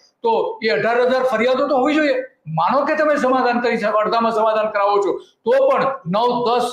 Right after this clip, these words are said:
જેવી, દસ હજાર જેવી અરજીઓ તો, અ, કેસ નોંધાવા જોઈએ, નથી નોંધાતા.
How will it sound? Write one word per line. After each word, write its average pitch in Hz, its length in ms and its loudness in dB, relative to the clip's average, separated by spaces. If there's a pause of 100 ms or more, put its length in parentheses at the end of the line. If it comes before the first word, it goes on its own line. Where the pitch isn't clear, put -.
(200)
જેવી, 202 400 -4 (240)
દસ 220 260 0
હજાર 226 240 0
જેવી 226 200 2
અરજીઓ 202 320 0
તો, 254 140 2
અ, 185 520 2 (180)
કેસ 247 260 2
નોંધાવા 262 420 2
જોઈએ, - 160 -2 (220)
નથી 240 280 -2
નોંધાતા. 196 440 2